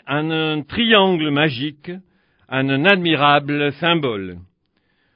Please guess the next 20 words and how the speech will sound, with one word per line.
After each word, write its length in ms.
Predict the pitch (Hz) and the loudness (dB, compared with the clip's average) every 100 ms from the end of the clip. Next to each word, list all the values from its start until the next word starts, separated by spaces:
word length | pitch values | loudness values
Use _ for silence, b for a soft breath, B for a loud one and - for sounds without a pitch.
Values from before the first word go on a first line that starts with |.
| _ - | _ -6
Qu'opposer 680 | 247 254 233 196 190 214 | -4 -2 -2 -2 0 2
en 200 | 180 175 | 2 2
effet 480 | 170 156 - 170 175 | 2 0 -2 0 2
au 120 | 139 | 2
néant 520 | 139 160 156 143 143 131 | 2 2 2 2 0 -2
qui 180 | 117 | -6
vient, 560 | 107 101 131 135 143 156 - _ _ _ _ _ _ | -10 -4 0 0 0 -6 -16 _ _ _ _ _ _
sinon 460 | 196 180 160 156 143 | 0 4 4 2 0
un 180 | 135 135 | -2 -2
simple 680 | 131 147 143 127 - 113 107 | -2 -4 -2 -4 -8 -8 -10
blottissement 1120 | 95 160 196 190 147 - 120 117 117 123 120 110 _ | -6 0 0 0 -6 -8 -8 -6 -6 -8 -14 _ _
quasi 540 | 170 156 117 147 151 - | 2 2 -2 -8 -8 -4
animal ? 960 | 143 160 156 175 170 135 110 95 92 95 _ _ _ _ _ _ _ _ _ _ _ _ _ _ | -2 0 2 2 2 2 -2 -8 -12 -20 _ _ _ _ _ _ _ _ _ _ _ _ _ _
Bien 220 | 196 226 | 0 0
sûr, 400 | 220 254 262 240 | 0 -6 -6 -4
il 120 | 208 | -6
se 100 | 160 | -6
trouvera 480 | 196 196 196 202 202 | -8 -6 -4 -2 -2
des 100 | 170 | -2
personnes 800 | 160 170 - 220 226 208 180 160 | -4 -6 -6 -4 -2 0 -2 -2